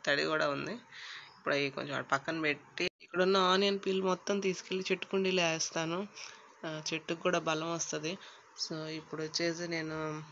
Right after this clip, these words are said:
ఇది ఆనియన్ చాపర్ పెట్టేశాను. ఆనియన్ చాపర్లో మెత్తగా చేస్తాను.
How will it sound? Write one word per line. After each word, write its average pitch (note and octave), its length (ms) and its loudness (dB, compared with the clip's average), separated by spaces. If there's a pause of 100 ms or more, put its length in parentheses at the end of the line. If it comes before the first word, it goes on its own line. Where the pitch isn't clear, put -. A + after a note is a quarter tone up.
(360)
ఇది - 160 -6
ఆనియన్ F3 360 2
చాపర్ E3 400 -2
పెట్టేశాను. D#3+ 540 -2
ఆనియన్ F3 320 -2
చాపర్లో F3 420 -4
మెత్తగా E3+ 640 -4
చేస్తాను. D#3+ 640 -4